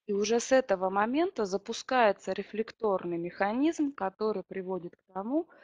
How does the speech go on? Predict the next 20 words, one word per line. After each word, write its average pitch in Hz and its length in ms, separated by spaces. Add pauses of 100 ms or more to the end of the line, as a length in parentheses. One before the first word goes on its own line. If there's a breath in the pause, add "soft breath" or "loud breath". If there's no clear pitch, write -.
(120)
что - 220
начинает 277 540
выделяться 185 520
желудочный 180 580
сок. - 260 (1040)
Тот 247 220
сок, - 480
который 214 480
выделяется 196 720
первый, 240 720 (440)
этот 190 380
сок - 440 (180)
очень 226 400 (120)
кислый, 220 500
то - 60 (680)
есть - 180
очень 254 340
низкая 202 440
П - 140
H, 220 420